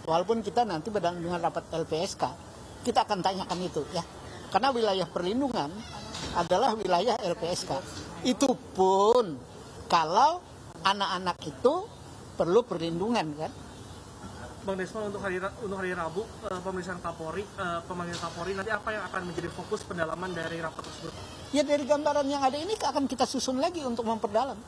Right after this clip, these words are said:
Speaker 1: Kita akan rapat lagi dengan anggota untuk poin-poin apa yang kira-kira yang harus kita respon. Karena apa? Kalian harus paham bahwa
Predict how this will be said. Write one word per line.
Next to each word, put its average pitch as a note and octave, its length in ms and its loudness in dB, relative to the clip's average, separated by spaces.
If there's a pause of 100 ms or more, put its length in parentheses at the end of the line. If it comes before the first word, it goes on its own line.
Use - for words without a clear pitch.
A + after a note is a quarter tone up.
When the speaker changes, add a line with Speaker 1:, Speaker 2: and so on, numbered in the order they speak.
(140)
Speaker 1:
Kita B3 200 2
akan A#3 200 -2
rapat A#3 240 0
lagi C#4 200 -2
dengan G3 240 0
anggota D#3 440 -2
untuk G3 240 -6 (680)
poin-poin A#3 360 6
apa B3+ 240 2
yang F3+ 160 2
kira-kira E3+ 520 0 (400)
yang - 120 2
harus F#3 240 0
kita E3+ 280 -2 (1400)
respon. D#3+ 400 0 (100)
Karena E4 260 2
apa? G3 240 0 (120)
Kalian C#4+ 280 2
harus A3+ 120 -2
paham G3+ 320 0
bahwa F3 160 0